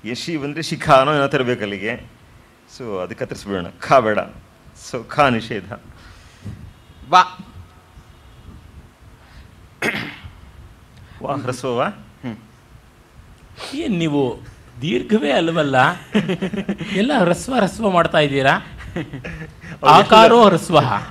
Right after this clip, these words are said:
Speaker 1: ಅವ್ರಿಗೆ ಏನಂತಂದ್ರೆ ಎಲ್ಲ ಸಂಯುಕ್ತ ಅಕ್ಷರಗಳನ್ನೇ ತರಬೇಕು ಅಂತಂದ್ಬಿಟ್ಟು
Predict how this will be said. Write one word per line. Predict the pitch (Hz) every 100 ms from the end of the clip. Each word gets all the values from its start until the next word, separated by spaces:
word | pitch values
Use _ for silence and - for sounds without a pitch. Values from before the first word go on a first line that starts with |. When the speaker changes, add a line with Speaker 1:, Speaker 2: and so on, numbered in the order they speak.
| -
Speaker 1:
ಅವ್ರಿಗೆ | 107 - 202
ಏನಂತಂದ್ರೆ | 190 180 175 156 156 185 139 127 202 - 143 135
ಎಲ್ಲ | 139 175 196
ಸಂಯುಕ್ತ | 170 170 175
ಅಕ್ಷರಗಳನ್ನೇ | 180 170 175 165 190
ತರಬೇಕು | 190 156 147 - - 156
ಅಂತಂದ್ಬಿಟ್ಟು | 156 131 123 113